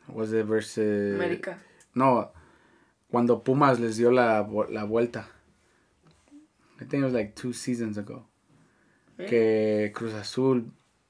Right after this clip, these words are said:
Speaker 1: goleó en, en el de ida. The first game, goleó a Pumas four zero or
Speaker 2: Ah,
Speaker 1: three zero.
Speaker 2: I, I don't remember. <laughs>
Speaker 1: I think four zero. Y en el de vuelta,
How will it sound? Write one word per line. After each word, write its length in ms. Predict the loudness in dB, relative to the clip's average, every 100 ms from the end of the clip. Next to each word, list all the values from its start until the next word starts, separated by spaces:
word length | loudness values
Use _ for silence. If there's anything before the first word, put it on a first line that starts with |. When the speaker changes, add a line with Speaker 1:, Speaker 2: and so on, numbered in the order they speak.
| _ _ _ -20 _ _ -8
Speaker 1:
goleó 720 | 0 2 4 6 8 8 6
en, 460 | 4 0 -2 -4 -10 -12
en 200 | -6 -2
el 160 | -2
de 160 | 0 2
ida. 380 | 2 2 -2 -6 _ _ _ -8
The 100 | -8
first 360 | 2 2 2
game, 320 | 0 -2 -2 -10 _ _ -6
goleó 420 | -2 2 4 4
a 100 | 2
Pumas 380 | -2 -2 -2 -4
four 180 | -4 -2
zero 280 | -2 -4 -8 _ _ _ _ _
or 100 | -8
Speaker 2:
Ah, 100 | -4
Speaker 1:
three 200 | 0 2 2
zero. 200 | 2 0
Speaker 2:
I, 60 | -4
I 20 |
don't 140 | -14
remember. 360 | -16 -16 -16 -16 -10
<laughs> 40 |
Speaker 1:
I 720 | -10 -10 -16 -20 _ _ _
think 140 | -4 -2
four 220 | 4 2
zero. 320 | 4 -4 -6 -14 _ _ _ _ _ -10
Y 140 | -2 0
en 140 | 2
el 140 | 2
de 120 | 2 0
vuelta, 600 | 4 2 4 0 0